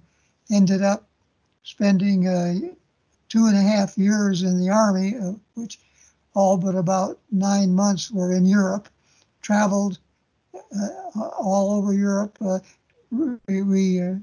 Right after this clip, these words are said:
liberated Czechoslovakia, and then I was in the Army of Occupation in an entertainment band that was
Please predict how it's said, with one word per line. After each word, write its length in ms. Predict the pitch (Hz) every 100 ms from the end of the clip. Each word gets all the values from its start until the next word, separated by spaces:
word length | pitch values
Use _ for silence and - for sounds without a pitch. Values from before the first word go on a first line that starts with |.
| - _ _ _ _ -
liberated 680 | 214 240 208 208 208 208 170
Czechoslovakia, 1000 | 226 226 220 196 196 190 185 - 214 196 _ _ _ _ _
and 240 | - 185 170
then 400 | 226 214 196 202 _ _ _ -
I 140 | 190 190
was 220 | 190 180
in 160 | 202
the 120 | 185 196
Army 360 | 208 202 190
of 100 | 185
Occupation 920 | 190 190 208 175 220 233 - 220 202 - _ -
in 120 | 220
an 140 | 196 202
entertainment 800 | 226 220 170 262 294 226 185 214
band 420 | 180 196 220 208 - - _ _ _
that 220 | 202 226 349
was 380 | 190 180 -